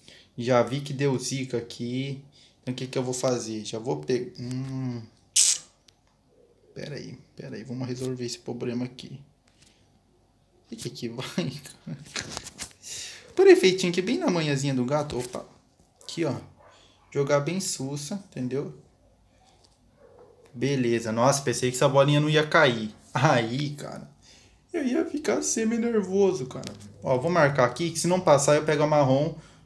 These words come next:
No telefone também não dá, espero que passe, passou. Caramba, hoje eu tô jogando igual minha cara, hein? Beleza, sussa, já pega essa marronzinha aqui, que essa foi a intenção mesmo. Foi, a intenção era pegar a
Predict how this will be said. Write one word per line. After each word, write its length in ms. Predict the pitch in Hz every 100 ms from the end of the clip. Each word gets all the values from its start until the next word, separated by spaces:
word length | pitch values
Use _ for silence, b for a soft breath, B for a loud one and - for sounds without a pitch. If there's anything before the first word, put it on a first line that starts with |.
| -
No 140 | 127
telefone 540 | 127 131 127 127 131 143
também 200 | 143 135
não 160 | 165
dá, 200 | 180 117
espero 320 | 104 - 117
que 100 | 127
passe, 440 | - - 107 110 -
passou. 360 | - - - - _ _ _ _ _ b b b b b - - - - 127 -
Caramba, 580 | 120 123 123 143 131
hoje 180 | 127 143
eu 80 | 139
tô 100 | 143
jogando 320 | 127 120 139
igual 240 | 135 120 123
minha 180 | 151
cara, 440 | 175 - - - 127
hein? 120 | 139 - _ _ b b b b b _ _
Beleza, 680 | - 120 113 123 165 180 160
sussa, 480 | - - 170 180 156
já 100 | 127
pega 200 | 127 135
essa 120 | 131
marronzinha 480 | 135 123 123 117 127
aqui, 240 | 120 139
que 140 | 139 131
essa 200 | 127 131
foi 180 | 127 127
a 20 |
intenção 480 | 127 123 120 127 120
mesmo. 500 | 127 170 175 135 - B B B B B B _ _
Foi, 320 | - - 127 135
a 20 |
intenção 380 | 143 151 147 185
era 100 | 196
pegar 460 | 202 196 202 208 -
a 140 | 165